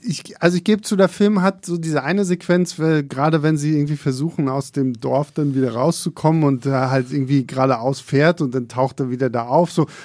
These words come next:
wo ich so ein bisschen das Gefühl hatte, okay, wusste Carpenter jetzt nicht so ganz so, wie bringe ich das jetzt gut rüber,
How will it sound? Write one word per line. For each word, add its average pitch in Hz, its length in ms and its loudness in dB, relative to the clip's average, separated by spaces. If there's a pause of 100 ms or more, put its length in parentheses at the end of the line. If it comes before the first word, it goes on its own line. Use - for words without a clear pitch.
(100)
wo - 80 -2
ich 151 80 2
so 180 80 2
ein 160 60 0
bisschen 180 240 2
das 170 140 2
Gefühl 175 340 2
hatte, 160 180 0
okay, 160 380 0
wusste 151 280 -6
Carpenter 147 480 -2
jetzt 143 260 -2
nicht 151 160 -4
so 139 100 -4
ganz 143 400 -2
so, 143 260 0
wie 143 140 -4
bringe 143 300 0
ich 147 100 -2
das 151 220 -4
jetzt 135 240 -4
gut 165 400 0
rüber, 151 480 4